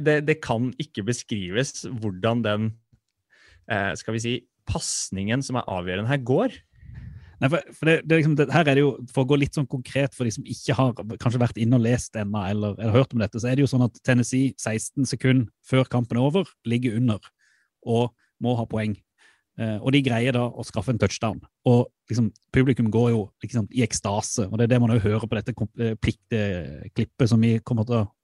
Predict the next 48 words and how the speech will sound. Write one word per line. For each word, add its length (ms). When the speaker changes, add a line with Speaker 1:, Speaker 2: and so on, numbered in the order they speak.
Speaker 2:
ha 160
i 120
slutten 320
av 140
vår 100
sending 400
hver 240
gang. 220
Men 120
det 80
som 80
er 80
så 80
interessant, 400
er 140
at 160
når 160
alle 220
er 20
i 60
ekstase, 340
akkurat 240
som 80
du 80
sier, 240
Stian, 320
så 160
er 80
det 80
liksom 220
noen 80
som 80
bryter 180
inn 80
og 60
sier 80
at, 100
"Ja, 80
men 160
den 240
pasningen 500
som 140
gikk, 460
den 100
var 140
jo 80
fremover, 400
og 80